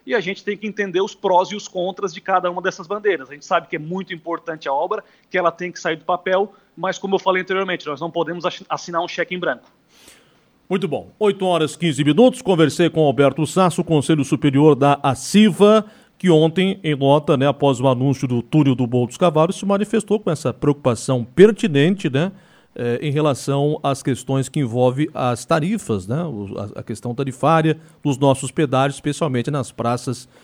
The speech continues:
Speaker 2: eh, não só aqui da região de Araranguá, tem Tubarão também, né? E aí, claro que a civa chama a atenção para esse impacto de eventual reajuste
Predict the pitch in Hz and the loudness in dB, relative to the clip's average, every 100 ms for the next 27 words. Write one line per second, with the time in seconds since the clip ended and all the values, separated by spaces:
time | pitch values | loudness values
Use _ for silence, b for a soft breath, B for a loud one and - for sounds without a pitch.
0 | b - 120 113 113 110 107 - 180 160 | b -8 -4 -2 -4 -4 -8 -8 -4 -4
1 | - 127 107 120 107 107 107 104 107 107 | -2 -4 -2 -4 -4 -4 -4 -4 -6 -4
2 | 147 175 165 196 185 107 113 113 110 123 | -4 -2 -2 -2 -4 -8 -6 -4 -2 -4
3 | 117 113 104 151 190 131 185 b b b | -4 -6 -4 -4 -2 -2 -6 b b b
4 | - 120 117 113 135 151 160 165 131 131 | -8 -4 -2 -2 0 -2 -2 0 2 0
5 | 139 156 123 131 135 - 139 135 175 151 | -2 -4 -2 -4 -4 -4 -4 -4 -4 -4
6 | - 139 147 139 147 139 - 139 139 - | -4 -4 -2 -4 -6 -6 0 0 0 -6
7 | 139 127 143 139 127 127 147 131 107 127 | -4 -2 -2 0 0 2 2 0 0 -2
8 | 123 131 | -2 -6